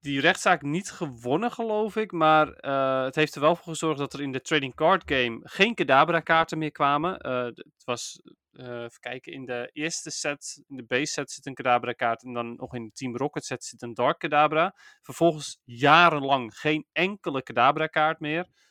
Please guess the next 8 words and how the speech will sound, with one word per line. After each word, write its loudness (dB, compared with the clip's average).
Eh, -8
maar -2
recentelijk, -4
eh, 0
heeft -6
Uri -14
Geller, -4
eh, -6